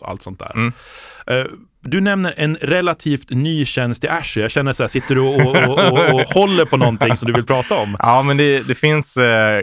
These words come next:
Speaker 2: Cognitive Services då, om man börjar där i, har ju länge haft olika typer av, eh, så att säga, tjänster för att möta specifika behov. Det kan vara just transkribera tal till text och så
Speaker 1: Ja,
Speaker 2: vidare.
Speaker 1: text, tal, visioner,
Speaker 2: Ja,
Speaker 1: massa
Speaker 2: och
Speaker 1: häftiga grejer.
Speaker 2: en sån sak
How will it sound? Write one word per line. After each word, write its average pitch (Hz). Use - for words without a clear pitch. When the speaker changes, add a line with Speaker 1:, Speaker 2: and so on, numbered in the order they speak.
Speaker 2:
Cognitive 135
Services 147
då, 104
om 101
man 101
börjar 113
där 98
i, 98
har 101
ju 104
länge 110
haft 104
olika 107
typer 104
av, 95
eh, 92
så -
att 95
säga, 87
tjänster 113
för 104
att 101
möta 98
specifika 95
behov. 98
Det -
kan 131
vara 110
just -
transkribera 104
tal 98
till 87
text -
och 143
så 131
Speaker 1:
Ja, 127
Speaker 2:
vidare. 113
Speaker 1:
text, -
tal, 110
visioner, 110
Speaker 2:
Ja, 104
Speaker 1:
massa 120
Speaker 2:
och 113
Speaker 1:
häftiga 120
grejer. 104
Speaker 2:
en 147
sån 117
sak 104